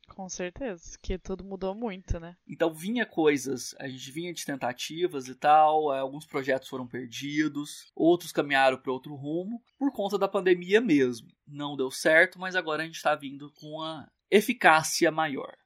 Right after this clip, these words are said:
Speaker 2: Então já saiu do papel, né, já estamos tendo. Quem tem interesse, pessoas da área,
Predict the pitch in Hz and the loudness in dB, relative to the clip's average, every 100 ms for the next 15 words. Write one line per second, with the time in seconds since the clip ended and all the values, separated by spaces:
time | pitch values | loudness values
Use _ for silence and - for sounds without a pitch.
0 | - 135 135 131 160 - 131 120 127 131 | -8 -4 -2 2 2 2 0 -2 -8 -12
1 | - 127 123 131 131 139 147 _ 131 127 | -8 -8 -6 -6 -6 -6 -12 _ -6 -2
2 | 127 123 165 175 180 - - _ _ - | -2 0 0 -2 -6 -12 -14 _ _ 2
3 | 147 143 147 156 151 156 _ 175 190 - | 4 4 -2 -6 -6 -8 _ -2 -2 0
4 | 175 160 - 131 135 139 - 143 135 156 | 0 0 2 4 4 0 -4 -8 -4 0
5 | 165 156 139 127 127 123 120 | 2 2 2 4 4 0 -4